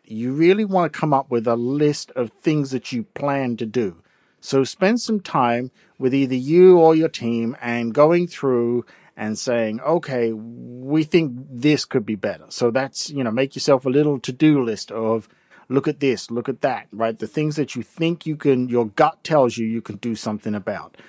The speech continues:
So that's the first step. And, and also, you know, be looking for those to-do items that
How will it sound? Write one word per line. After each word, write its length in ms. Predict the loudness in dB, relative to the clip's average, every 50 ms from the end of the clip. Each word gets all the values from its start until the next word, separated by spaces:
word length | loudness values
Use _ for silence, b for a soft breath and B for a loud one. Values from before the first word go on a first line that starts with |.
| b b b b b
So 180 | 2 4 6
that's 180 | 6 6 4 0
the 80 | -8
first 460 | -10 -4 0 2 2 2 2 -2 -6 -12
step. 280 | -10 -10 -10 -10 -8 -4
And, 200 | 0 2 2 2
and 180 | 2 4 6 6
also, 560 | 6 4 4 4 4 4 4 4 0 -4 -10 -12
you 140 | -6 -4 -2
know, 100 | -2 -2
be 140 | -2 -2 0
looking 340 | 2 2 2 4 2 2
for 140 | 4 4 4
those 240 | 6 6 6 4 2
to-do 640 | -2 -2 -2 -2 0 2 2 4 4 4 4 2 -2 -2
items 500 | -2 -2 -2 -2 -2 -2 -4 -6 -6 -6
that 320 | -6 -6 -6 -6 -10 _